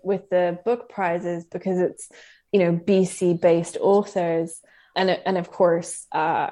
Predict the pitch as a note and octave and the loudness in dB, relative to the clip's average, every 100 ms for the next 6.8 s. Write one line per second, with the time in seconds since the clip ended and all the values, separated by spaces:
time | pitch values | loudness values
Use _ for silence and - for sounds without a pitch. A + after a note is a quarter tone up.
0 | - F3 G3+ G#3 - G3 F#3 G3 F3+ F3+ | -8 -2 0 0 0 -6 -4 -2 0 -2
1 | F3 F3 E3 E3 E3 G3+ G#3+ A3 F#3+ F3+ | -4 -8 -6 -6 2 2 2 0 -6 -4
2 | E3+ E3+ E3 D#3 D#3+ G3 - - _ _ | -4 -4 -6 -4 0 0 0 -12 _ _
3 | _ _ _ _ _ - - A#3 A3+ A#3 | _ _ _ _ _ -8 4 4 6 6
4 | G3+ F#3 F#3+ F#3 F3 F3 F3 E3 D#3+ - | 6 4 2 -2 -2 0 2 2 -2 -2
5 | E3 E3 E3+ D#3 D3 C#3 E3 E3+ - D#3 | -2 -2 -4 -6 -8 -6 -6 -6 -6 -8
6 | - F3+ F#3+ F3+ D#3+ D3+ D3+ D3 | -2 0 0 -2 -8 -8 -10 -14